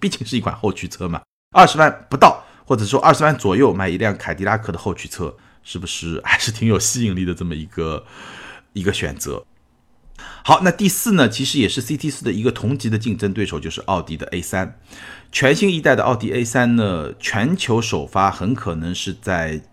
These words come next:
三月份的日内瓦车展。那中国呢，会第一时间引入国产，这个速度会非常非常的快。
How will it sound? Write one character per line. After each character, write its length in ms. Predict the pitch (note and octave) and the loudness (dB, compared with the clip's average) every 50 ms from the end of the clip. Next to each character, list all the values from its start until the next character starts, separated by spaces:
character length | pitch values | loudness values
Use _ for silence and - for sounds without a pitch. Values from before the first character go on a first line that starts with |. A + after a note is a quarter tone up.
| _ _ _ - | _ _ _ -16
三 260 | - - B2+ A#2+ A#2+ | -8 -2 0 0 2
月 120 | A#2+ A2+ G2 | 2 2 0
份 220 | A2 G#2 F#2 E2+ | -2 -4 -6 -6
的 80 | E2+ - | -8 -8
日 120 | - B2 | -6 -4
内 100 | A2 G#2+ | -4 -4
瓦 160 | F#2+ D#2+ B1+ - | -4 -4 -6 -10
车 160 | - - F2+ | -10 -10 -10
展。 220 | E2 F2 D2 C2 - - - - - - - - - - - - _ _ _ | -8 -10 -12 -12 -14 -20 -20 -20 -18 -18 -18 -20 -20 -20 -20 -20 _ _ _
那 140 | - D3 C3 | 0 2 2
中 380 | A2+ - - - A#3 A#3+ A#3+ G#3+ | 2 0 2 4 4 4 4 4
国 260 | - - G#2+ F#2+ F#2 | 2 2 4 4 4
呢， 160 | F#2+ A2 G#2+ F#2+ | 4 2 2 0
会 200 | - - G#2 G2 | 0 0 -2 -2
第 320 | A2 A2 - E3+ F3 F#3+ | -2 -4 -6 -4 -2 0
一 80 | G3+ G3 | 0 0
时 240 | - - - G2 | 0 0 -2 -4
间 280 | F2+ - A2+ G#2+ G2+ F#2+ | -6 -4 -2 -2 -2 -2
引 160 | F2 D#2+ D#2 | -4 -6 -6
入 120 | D#2 F#2 E2+ | -6 -6 -6
国 200 | - D2 D#2+ E2+ | -6 -6 -8 -6
产， 240 | - - - - _ _ | -8 -10 -12 -14 _ _
这 120 | - A#2 | -6 -4
个 60 | G#2+ G2+ | -4 -4
速 160 | - - A2 | -4 -6 -6
度 120 | G#2 G#2 F2+ | -4 -4 -4
会 140 | G#2 G2+ | -4 -4
非 180 | - - C3+ C#3 | -2 0 0 0
常 160 | - G#2 E2+ F2+ | 0 -2 -4 -4
非 140 | - F#2+ | -4 -6
常 140 | E2+ - D#2+ | -6 -6 -8
的 80 | D2+ D#2+ | -10 -12
快。 380 | - - - - - - - | -12 -8 -6 -6 -6 -6 -8